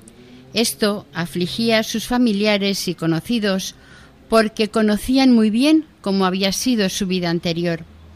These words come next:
Ante este problema familiar, alguna de las personas del entorno acudió a las religiosas pidiendo oraciones y un escapulario de la Virgen del Olvido.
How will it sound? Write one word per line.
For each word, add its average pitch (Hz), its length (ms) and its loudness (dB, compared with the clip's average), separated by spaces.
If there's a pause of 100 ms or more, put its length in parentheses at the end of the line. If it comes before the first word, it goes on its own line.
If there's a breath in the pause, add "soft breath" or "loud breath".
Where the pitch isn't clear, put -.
(680 loud breath)
Ante 220 340 0
este 240 320 -2
problema 240 560 -2
familiar, 185 800 -4 (340 soft breath)
alguna 233 480 0
de 269 100 -2
las 202 220 -2
personas 247 540 -2
del 262 160 0
entorno 196 760 0
acudió 240 680 0
a 214 100 0
las 190 180 0
religiosas 220 840 -2 (280 loud breath)
pidiendo 285 480 4
oraciones 208 800 -2 (260 loud breath)
y 240 160 2
un 311 160 6
escapulario 208 800 -2
de 247 100 -2
la 165 140 -2
Virgen 175 360 -2
del 160 180 0
Olvido. 156 500 -2